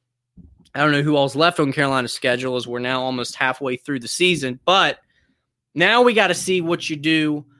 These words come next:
going forward. You know, now that the defense is clearly back in the picture and Chaz Surratt's ha-, finally had a good game, you know, what, what are we gonna see now? So, and then as far as N C State, <laughs> like, I ain't got nothing to say.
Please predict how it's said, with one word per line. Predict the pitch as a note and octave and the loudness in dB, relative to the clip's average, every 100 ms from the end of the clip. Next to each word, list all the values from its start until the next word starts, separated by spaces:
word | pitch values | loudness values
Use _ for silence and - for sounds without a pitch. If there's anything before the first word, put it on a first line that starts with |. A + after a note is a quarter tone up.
| _ _ _ _ C#3+ | _ _ _ _ -4
going | D#3 D#3 C#3+ | -2 0 -2
forward. | - F3 D#3 A#2 A2 | 0 2 2 0 -4
You | B2 | -6
know, | B2 | -4
now | C3+ C#3+ | -2 -2
that | C#3+ | -2
the | C#3 | -4
defense | B2+ G#3 G#3 G3 F3 | 0 2 2 0 -2
is | D3 - _ | -6 -8 _
clearly | - E3 D#3+ D3 | -4 0 2 2
back | C#3 C#3+ C#3+ | 2 0 0
in | C#3 | -4
the | |
picture | - C#3 C3+ D#3+ | -2 -4 -4 -6
and | C#3+ | -4
Chaz | - C3 B2+ | 0 0 -2
Surratt's | B2+ B2+ F3+ G3 - | -4 0 2 0 -2
ha-, | F3+ - | -4 -2
finally | E3 D3 C#3 | 0 0 0
had | C#3 | -2
a | C3 | -2
good | C3 C3 | -6 -4
game, | C3 C#3+ | -4 -2
you | C3+ | -2
know, | C3 C3 | -2 -2
what, | C3 D3 C#3 | 0 0 0
what | C#3+ D3+ | -2 0
are | |
we | D#3 | 0
gonna | D#3 D3+ | 0 -4
see | - G#3 F3 | -2 -2 -2
now? | A2 G#2+ | -4 -8
So, | - F3 E3 D#3+ - C3 B2 - _ _ | 0 4 4 4 -4 -6 -8 -10 _ _
and | C#3+ | 0
then | E3+ | 2
as | E3+ - | 2 4
far | G3 | 4
as | F#3+ | 6
N | E3 D#3+ | 2 -2
C | C#3+ | -4
State, | - - D3+ C#3 A#2+ D#3 | -6 0 2 2 0 -2
<laughs> | |
like, | C3+ - - - - _ _ _ _ _ _ _ _ _ _ _ _ _ _ - - | -2 -4 -16 -20 -20 _ _ _ _ _ _ _ _ _ _ _ _ _ _ -12 -2
I | G3 | 0
ain't | D4+ | 2
got | A3 F3 | 2 0
nothing | D#3+ C#3+ | -4 -6
to | A2 | -10
say. | - B2+ A2+ | -6 -4 -6